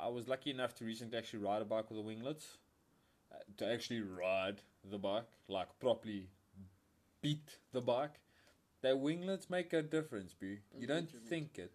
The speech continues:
Speaker 1: but it makes a difference.
Speaker 2: It does, it does. It makes me think of the, what is it, the B M, what is it?
Speaker 1: S one thousand R.
Speaker 2: S one thousand,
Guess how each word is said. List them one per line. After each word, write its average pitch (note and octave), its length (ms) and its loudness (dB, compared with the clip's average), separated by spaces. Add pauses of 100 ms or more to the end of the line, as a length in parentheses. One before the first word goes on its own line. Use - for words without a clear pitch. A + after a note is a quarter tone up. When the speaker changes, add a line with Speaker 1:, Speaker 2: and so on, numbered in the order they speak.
(120)
Speaker 1:
but A#2 120 0
it A#2+ 160 -4
makes C#3 300 -4
a C#3+ 60 -2
difference. B2 440 -4
Speaker 2:
It G#3+ 160 -4
does, A3+ 320 4
it G#3 140 -2
does. A3 300 2
It G#3 100 4
makes A#3 220 -4
me B3 80 -4
think A3 240 -6
of F3+ 200 2
the, E3 400 0
what G#3+ 140 -6
is G3 100 -8
it, D#3+ 80 -12
the D#3 80 -8
B D#3 200 -4
M, E3+ 1600 -6
what B2 120 -10
is A#2 140 -4
it? - 20 -10
Speaker 1:
S A2+ 40 -12
one A#2 160 -6
thousand A#2 300 0
R. - 20 -2
Speaker 2:
S - 100 -4
one A#2+ 240 0
thousand, D3 300 0